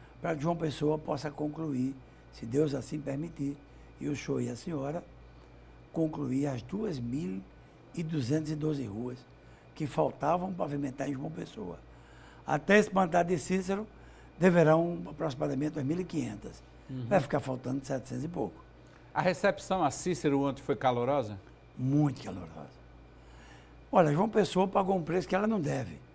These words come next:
Speaker 1: Por vontade do gestor, quase vinte anos, que a capital não tinha um prefeito e um governador juntos.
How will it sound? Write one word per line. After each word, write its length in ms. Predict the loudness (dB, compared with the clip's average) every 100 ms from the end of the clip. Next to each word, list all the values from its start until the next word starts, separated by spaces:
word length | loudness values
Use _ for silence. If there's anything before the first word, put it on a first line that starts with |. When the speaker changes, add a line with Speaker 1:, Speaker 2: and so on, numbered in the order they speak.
| -20 -20 -20 -20 -20 -20 -6
Speaker 1:
Por 500 | 6 12 12 12 12 2
vontade 480 | 2 2 4 2 4
do 80 | 2
gestor, 360 | 0 -2 -6 -6
quase 260 | 0 2 2
vinte 320 | 0 -2 -4
anos, 380 | -2 -4 -6 -18 -20 -20 -20 -20 -20 -6 10
que 100 | 12
a 80 |
capital 560 | 12 12 10 12 12 12
não 140 | 12
tinha 260 | 6 6 6
um 60 | 6
prefeito 760 | 6 6 6 6 6 4 -4 -18 -20 -20 -20 -14 2
e 120 | 6
um 80 | 6
governador 560 | 8 8 8 6 4
juntos. 440 | 4 2 0 -4